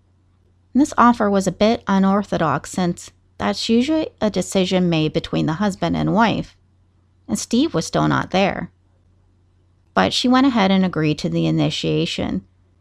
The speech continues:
feeling honored by all the personal attention of the Swami.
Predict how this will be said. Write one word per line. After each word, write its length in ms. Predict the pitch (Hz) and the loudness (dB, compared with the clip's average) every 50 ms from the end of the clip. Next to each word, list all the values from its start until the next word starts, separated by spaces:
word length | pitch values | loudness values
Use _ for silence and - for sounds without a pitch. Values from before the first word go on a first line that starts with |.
| _ _ _ | _ _ _
feeling 320 | - - 240 226 208 185 - | 2 4 4 6 4 4 2
honored 400 | - 185 196 202 190 175 165 170 | 2 2 2 2 2 0 0 -2
by 180 | 170 156 156 | -2 -2 0
all 180 | 160 160 160 165 | 0 0 0 0
the 120 | - 151 | -2 -2
personal 480 | - - - 175 170 - - 175 160 147 | -4 -4 -4 -4 -4 -4 -4 -2 -2 -2
attention 440 | 143 - - 202 208 202 - - 170 | -2 -4 -2 -2 -2 -2 -2 -4 -4
of 160 | 156 101 - | -4 -4 -4
the 80 | - | -6
Swami. 680 | 151 - - - - 67 - - - - - 196 196 - | -8 -8 -6 -4 -4 -2 -2 -2 -4 -4 -4 -6 -6 -8